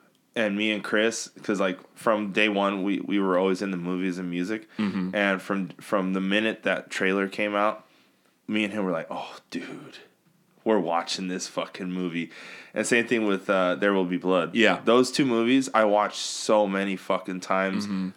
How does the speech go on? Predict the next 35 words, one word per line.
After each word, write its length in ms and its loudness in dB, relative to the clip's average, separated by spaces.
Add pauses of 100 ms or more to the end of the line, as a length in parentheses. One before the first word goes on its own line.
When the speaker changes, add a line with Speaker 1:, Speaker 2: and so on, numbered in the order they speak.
(260)
Speaker 1:
after 340 4
work, 540 4 (600)
you 160 -2
know, 180 2
on 200 2
my 140 2
days 320 2
off. 680 2 (320)
Like, 280 -2 (320)
I, 380 -2
I 40 4
would 180 2
just 180 -6
go 100 2
watch 220 0
those 120 -4
movies 220 -2
all 160 0
the 60 -12
time. 180 -2 (180)
This 240 0
one, 300 0 (120)
huge 400 0
one. 220 -2 (600)
Just, 320 -2 (360)
I 60 4
would 140 4
get 160 6
<laughs> 0 -
off 260 2
work, 500 2 (600)
and 180 2
then, 160 2
like, 300 0 (580)
th-, 220 -18